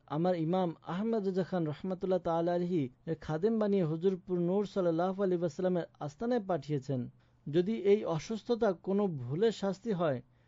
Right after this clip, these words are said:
আমার মুর্শিদের ওয়াস্তে আমাকে ক্ষমা করে দিন।' অনুরূপভাবে হুজুর গাউসে পাক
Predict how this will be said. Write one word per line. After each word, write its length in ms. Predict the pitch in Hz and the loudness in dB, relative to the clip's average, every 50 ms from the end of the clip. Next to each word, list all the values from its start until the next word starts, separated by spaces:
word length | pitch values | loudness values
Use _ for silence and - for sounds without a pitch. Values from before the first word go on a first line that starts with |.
| _ _ _ _ | _ _ _ _
আমার 280 | - 143 156 185 190 185 | -4 -2 2 2 4 4
মুর্শিদের 520 | 170 156 156 156 143 - 202 185 196 185 | 4 2 2 0 0 -2 0 2 2 2
ওয়াস্তে 420 | 165 143 151 165 170 - - - 180 | 2 2 2 0 0 -2 -2 -2 0
আমাকে 360 | 165 156 156 156 147 165 151 | 0 0 0 -2 -2 -6 -8
ক্ষমা 360 | 147 - - 160 185 214 220 | -6 -6 -6 -4 -2 -2 -2
করে 260 | 185 - 185 160 156 | 0 0 0 0 0
দিন।' 280 | 139 131 135 131 123 123 - _ _ _ - | 0 -2 -2 -4 -4 -6 -10 _ _ _ -4
অনুরূপভাবে 680 | 165 170 185 202 202 208 185 165 175 175 185 185 170 156 | -2 0 2 4 4 2 2 2 0 2 4 4 4 2
হুজুর 420 | 131 - - 156 156 180 196 185 | 0 -4 -6 -2 2 4 4 4
গাউসে 340 | 160 170 165 147 - 180 160 | 4 2 2 2 0 -2 -4
পাক 380 | 151 - - 175 185 180 160 | -2 0 2 4 4 4 2